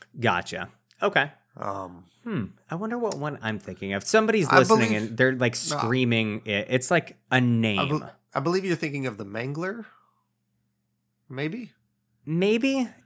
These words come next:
Speaker 1: I, I
Speaker 2: Where
Speaker 1: feel like it's something that starts with a W.
Speaker 2: <sighs> With
Speaker 1: Like
Speaker 2: a
Speaker 1: a
Speaker 2: W.
Speaker 1: Wil-, Wilbur or, I don't know.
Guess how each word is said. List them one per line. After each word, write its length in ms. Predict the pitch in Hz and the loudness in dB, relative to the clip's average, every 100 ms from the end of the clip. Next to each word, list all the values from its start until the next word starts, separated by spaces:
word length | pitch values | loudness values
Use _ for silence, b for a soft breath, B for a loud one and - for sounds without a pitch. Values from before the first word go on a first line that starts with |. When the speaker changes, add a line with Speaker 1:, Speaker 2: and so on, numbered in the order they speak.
| _ | _
Speaker 1:
I, 180 | 160 196 | 2 4
I 80 | 160 | 4
Speaker 2:
Where 140 | 135 | 4
Speaker 1:
feel 80 | 226 | 4
like 180 | 240 240 | 4 2
it's 100 | 220 | 4
something 280 | 233 151 214 | 4 4 4
that 100 | 202 | 2
starts 320 | - 196 - | 4 2 4
with 100 | 208 | 4
a 80 | 151 | 4
W. 640 | 107 117 113 92 69 64 - | 4 2 2 -4 -6 -14 -20
Speaker 2:
<sighs> 1600 | _ _ _ - - _ _ _ _ - - - - - _ | _ _ _ -14 -14 _ _ _ _ -16 -14 -14 -18 -20 _
With 100 | 135 | 0
Speaker 1:
Like 120 | 135 | 2
Speaker 2:
a 200 | 135 113 | 4 4
Speaker 1:
a 40 | 113 | 4
Speaker 2:
W. 400 | 131 113 110 120 | 2 0 -2 4
Speaker 1:
Wil-, 480 | 170 196 214 - 139 | 6 8 8 4 0
Wilbur 400 | 160 196 214 220 | 2 4 6 6
or, 800 | 214 214 214 117 113 110 107 - _ - - | 6 4 2 0 2 0 -2 -8 _ -20 -10
I 100 | 107 | -8
don't 160 | 95 87 | -8 -10
know. 200 | 82 | -12